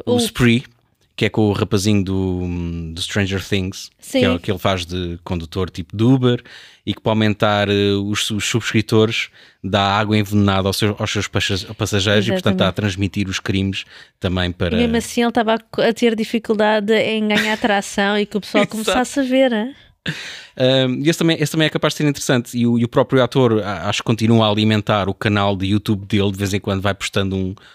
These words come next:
Speaker 1: um, um
Speaker 2: Sim.
Speaker 1: vídeo dentro do personagem, que é o
Speaker 2: Sim.
Speaker 1: Kurt's World noventa e seis.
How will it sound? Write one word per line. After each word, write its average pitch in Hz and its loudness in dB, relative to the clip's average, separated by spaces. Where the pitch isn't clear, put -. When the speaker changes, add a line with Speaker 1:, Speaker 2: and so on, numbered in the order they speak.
Speaker 1:
um, 92 -2
um 113 4
Speaker 2:
Sim. - -
Speaker 1:
vídeo 104 2
dentro 135 2
do 135 4
personagem, 113 0
que - -2
é 98 6
o 95 4
Speaker 2:
Sim. 202 0
Speaker 1:
Kurt's - 0
World 101 2
noventa 98 -2
e - -4
seis. 117 -2